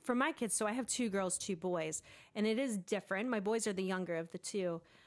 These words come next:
genders, but my girls, we've always had those conversations. We've, we've talked about body image, we talked about body parts, and, and then God's design for healthy sexuality. We've had amazing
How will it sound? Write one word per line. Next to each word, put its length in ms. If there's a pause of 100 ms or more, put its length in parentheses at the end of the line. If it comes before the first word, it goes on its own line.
genders, 560
but 280 (440)
my 120
girls, 440 (460)
we've 260
always 300
had 180
those 160
conversations. 840
We've, 180 (100)
we've 220
talked 300
about 260
body 480
image, 460
we 80
talked 320
about 260
body 220
parts, 640
and, 340
and 140
then 160
God's 360
design 520
for 360
healthy 680
sexuality. 880 (420)
We've 400 (100)
had 180
amazing 500